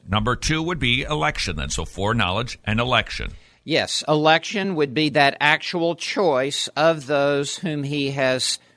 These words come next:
Speaker 2: previously chosen to love.
Speaker 1: And predestination would be number three.
Speaker 2: Yes, predestination is the sealing and guaranteeing of his electing choice, making it irrevocable.
Speaker 1: Now, these words, election,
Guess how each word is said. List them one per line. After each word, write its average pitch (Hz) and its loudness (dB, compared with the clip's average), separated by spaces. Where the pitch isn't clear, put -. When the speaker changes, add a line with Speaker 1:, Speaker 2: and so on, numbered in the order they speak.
Speaker 2:
previously 143 2
chosen 143 0
to - -6
love. 110 -2
Speaker 1:
And 117 4
predestination 127 0
would 120 -2
be 107 0
number 117 -2
three. 117 -2
Speaker 2:
Yes, 139 2
predestination 175 0
is 127 -2
the 127 0
sealing 196 0
and 139 -6
guaranteeing 156 0
of 123 0
his 143 0
electing 139 0
choice, 131 0
making 147 -2
it 135 2
irrevocable. 143 0
Speaker 1:
Now, 113 0
these 151 -2
words, 120 -2
election, 110 0